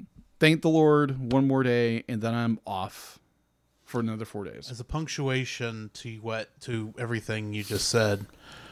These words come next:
Speaker 2: for those of you who want to clap, now's the time. You still haven't watched that movie, have you?
Speaker 1: No, I have not.
Speaker 2: I'm quoting Christopher Robin for those who are curious.
Speaker 1: Uh, okay.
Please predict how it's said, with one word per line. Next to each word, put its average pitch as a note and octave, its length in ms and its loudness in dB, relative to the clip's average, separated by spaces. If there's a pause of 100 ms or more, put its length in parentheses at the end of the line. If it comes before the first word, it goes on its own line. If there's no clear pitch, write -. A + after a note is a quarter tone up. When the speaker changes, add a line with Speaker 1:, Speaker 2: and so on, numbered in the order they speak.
(140)
Speaker 2:
for - 240 10
those A2+ 340 12
of A2 160 6
you A2 280 10
who A#2 160 6
want A2 300 8
to - 80 4
clap, G2+ 540 8 (160)
now's F#2+ 600 6
the G#2 100 2
time. F#2 680 4 (3000)
You A#3 100 6
still B3 220 12
haven't F3+ 200 12
watched E3 200 8
that E3 120 6
movie, D#3+ 260 6
have C#3+ 200 6
you? D3+ 140 10
Speaker 1:
No, D#3+ 260 10
I D#3+ 80 12
have D3 160 8
not. D#3 280 4 (220)
Speaker 2:
I'm C#3+ 120 -2
quoting D#3+ 320 10
Christopher D3 400 4
Robin C3 340 8
for C3 140 2
those A#2 240 2
who A#2 80 -4
are A2+ 80 -2
curious. B2+ 580 2
Speaker 1:
Uh, D3+ 460 8
okay. G#2 280 2